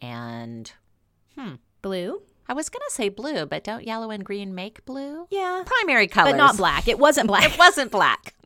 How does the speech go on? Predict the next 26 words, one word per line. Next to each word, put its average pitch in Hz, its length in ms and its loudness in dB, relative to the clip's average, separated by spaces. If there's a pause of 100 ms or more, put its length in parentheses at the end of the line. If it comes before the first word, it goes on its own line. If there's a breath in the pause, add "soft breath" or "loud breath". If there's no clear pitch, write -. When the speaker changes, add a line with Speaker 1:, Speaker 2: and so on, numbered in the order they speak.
Speaker 2:
Yeah, 359 200 2
black 370 320 2
seems 370 280 2
very, 226 200 0
like, 190 120 0
Halloween, 196 480 2
and 175 80 -4
then 170 120 -4
what 170 100 -2
else 170 180 -2
are - 40 -8
you 170 80 -2
using 170 320 -4
it 143 120 -10
for 147 260 -8
when - 140 -12
you're 165 120 -10
making 330 320 -6
licorice? 494 580 -2
So 196 300 -2
Speaker 1:
Yeah. 156 720 -6
Speaker 2:
the 302 160 -4
other 427 260 2
ingredients 233 460 -2
are 190 80 -6
fairly 214 640 -4